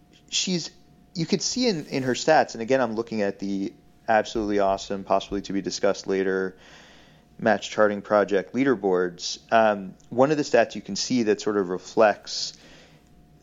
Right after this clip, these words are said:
balancing aggression versus consistency in a game is the return in play percentage versus return in play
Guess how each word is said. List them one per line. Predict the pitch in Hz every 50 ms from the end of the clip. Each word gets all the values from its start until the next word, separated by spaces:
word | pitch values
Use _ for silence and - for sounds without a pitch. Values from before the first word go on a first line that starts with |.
| _ -
balancing | - 113 113 113 113 107 104 - - 107 101 101
aggression | 95 92 - 104 101 104 101 101 - - 110 104 98 92 90 90 87 87 87 -
versus | - 107 98 - - 80
consistency | - - 95 - - 113 107 - - 104 98 - - 110 98
in | 95 90
a | 87
game | 85 - 139 147 127 110 104 101 98 98
is | - 104 107 98 95 95 95 92 95 - - - _ -
the | - 101 107 107 101 98 98 95 - - - -
return | 113 110 - - - 127 120
in | 113 101 98
play | - - 120 113
percentage | 120 - - 123 117 - 123 120 - 127 123 117 -
versus | 107 104 98 - 101 101 90
return | 98 95 95 - - 107 107
in | 104 101
play | 98 - - 107 104 101 101 98 95